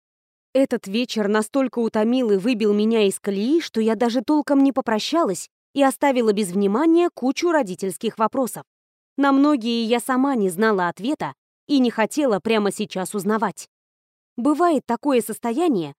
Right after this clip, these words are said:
в котором нужно просто отпустить ситуацию, хотя бы ненадолго. До завтрашнего утра ничего не изменится,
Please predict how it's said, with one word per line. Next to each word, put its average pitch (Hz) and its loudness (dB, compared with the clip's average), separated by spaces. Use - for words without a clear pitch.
в - -20
котором 277 2
нужно 330 2
просто 277 -2
отпустить 214 -4
ситуацию, 202 -4
хотя - -2
бы 226 0
ненадолго. 247 0
До 262 2
завтрашнего 214 0
утра 196 -2
ничего 262 0
не 202 0
изменится, 208 -2